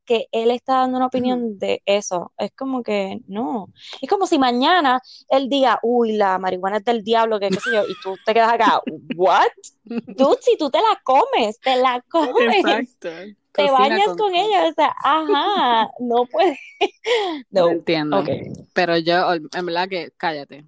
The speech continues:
Speaker 2: Y
Speaker 1: Sí.
Speaker 2: supuesta-, y se disculpó, se disculpó, y la, en la disculpa, él básicamente la cagó más todavía, porque en la,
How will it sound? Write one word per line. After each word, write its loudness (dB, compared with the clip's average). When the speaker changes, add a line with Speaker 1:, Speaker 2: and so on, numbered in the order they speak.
Speaker 2:
Y 0
Speaker 1:
Sí. 2
Speaker 2:
supuesta-, 2
y -4
se -6
disculpó, -6
se -10
disculpó, -8
y -12
la, -6
en -8
la -8
disculpa, -12
él -10
básicamente -8
la -6
cagó -8
más -8
todavía, -6
porque -16
en 2
la, 2